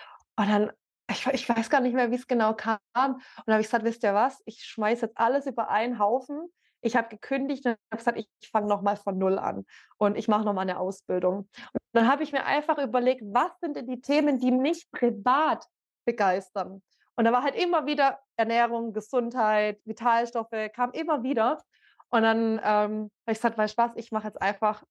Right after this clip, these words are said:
noch mal eine komplett neue Ausbildung", hab dann, äh, eine Ausbildung zur Ernährungs- und Gesundheitsberaterin gemacht, hab dann noch den Darmberater gemacht und eigentlich war der Plan,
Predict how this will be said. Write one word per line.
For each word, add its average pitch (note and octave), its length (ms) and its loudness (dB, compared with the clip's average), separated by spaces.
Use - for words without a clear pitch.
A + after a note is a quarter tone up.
noch A3 240 -4
mal G3+ 140 0
eine G3 200 -2
komplett G#3+ 340 -2
neue G3+ 200 0
Ausbildung", C#4+ 720 0
hab G#3+ 220 -6
dann, G3+ 380 0
äh, F#3+ 460 -2
eine G#3+ 220 0
Ausbildung G#3+ 400 0
zur - 140 -6
Ernährungs- A3+ 400 0
und G3+ 60 -8
Gesundheitsberaterin B3 1000 -2
gemacht, A3 360 -4
hab G#3 100 -6
dann G3 100 2
noch G3 140 -4
den A3 160 -2
Darmberater B3 800 0
gemacht A#3+ 420 -2
und A3+ 340 -2
eigentlich F4+ 320 2
war D#4 100 4
der D4 120 4
Plan, C4+ 400 0